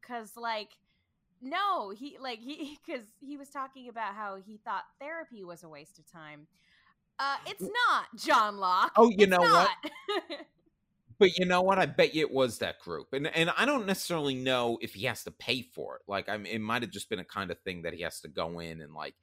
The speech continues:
Speaker 2: they sign off on hours that he's been there, like a, you know, but,
Speaker 1: Well,
Speaker 2: but,
Speaker 1: it,
Speaker 2: uh,
Speaker 1: the, the,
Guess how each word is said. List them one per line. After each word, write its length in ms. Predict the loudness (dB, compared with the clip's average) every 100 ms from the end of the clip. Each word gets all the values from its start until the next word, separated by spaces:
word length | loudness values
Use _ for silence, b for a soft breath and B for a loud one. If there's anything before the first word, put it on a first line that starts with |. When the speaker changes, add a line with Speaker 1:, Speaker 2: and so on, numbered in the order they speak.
| _ -12
Speaker 2:
they 100 | -10
sign 440 | -6 -6 -6 -8
off 260 | -10 -10 -12
on 220 | -14 -10
hours 580 | -8 -8 -8 -10 -12 -10
that 120 | -10
he's 160 | -10 -16
been 300 | -14 -14 -12
there, 240 | -12 -12
like 220 | -12 -14 -12
a, 140 | -14 -16 _ _
you 120 | -10 -8
know, 260 | -8 -12 _
but, 300 | -2 0 -2 -8 _ _ _ _ _ _ _ _
Speaker 1:
Well, 360 | -4 2 2
Speaker 2:
but, 100 | 2
Speaker 1:
it, 180 | -4 -10 -6
Speaker 2:
uh, 480 | -2 0 0 0 -2
Speaker 1:
the, 0 | -4
the, 340 | -2 -2 -2